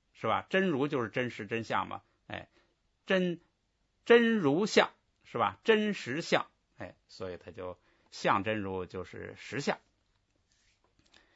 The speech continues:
说这个梦中的这个实相是什么呢？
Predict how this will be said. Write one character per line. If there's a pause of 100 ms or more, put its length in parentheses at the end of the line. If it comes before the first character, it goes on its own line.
(340)
说
这
个
梦
中
的
这
个
实
相
是
什
么
呢？